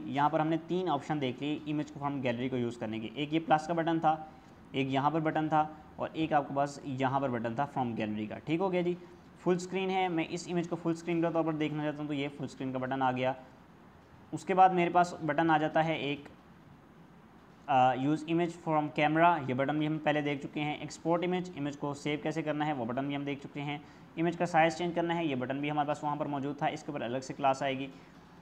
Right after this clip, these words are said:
उसके बाद कुछ फिर फोटो, इसके पिक्सेल लैब की तरफ से चीज़ें हैं, ट्यूटोरियल हैं, रिमूव ऐड है, रिकवर ऑटो सेव, ओपन पीएलपी फाइल,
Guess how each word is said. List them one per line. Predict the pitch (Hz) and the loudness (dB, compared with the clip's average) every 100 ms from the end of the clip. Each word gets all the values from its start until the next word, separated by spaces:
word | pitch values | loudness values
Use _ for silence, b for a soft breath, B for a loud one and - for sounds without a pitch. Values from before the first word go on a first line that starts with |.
| - - - | -20 -14 -10
उसके | 185 | -2
बाद | 202 190 | 2 2
कुछ | 185 175 | 2 0
फिर | 180 175 175 170 156 | 4 4 4 2 0
फोटो, | 160 147 | -2 -2
इसके | 156 156 151 - 143 | -4 -6 -8 -4 -4
पिक्सेल | 143 139 165 | -4 0 4
लैब | 160 156 | 4 4
की | |
तरफ | 160 151 | 0 0
से | 156 | -2
चीज़ें | 151 143 | -4 -4
हैं, | 143 | -4
ट्यूटोरियल | 143 143 139 143 143 | -4 -4 -4 -2 -4
हैं, | 151 143 | -2 -2
रिमूव | 139 143 139 | -2 -6 0
ऐड | 135 135 | 0 0
है, | 143 139 | -2 -2
रिकवर | 135 135 139 | -2 -2 -2
ऑटो | 139 | -2
सेव, | 139 143 139 | -4 -6 -4
ओपन | 131 131 139 | -6 -6 -8
पीएलपी | 131 135 135 139 | -4 -4 -2 0
फाइल, | 139 135 | 0 0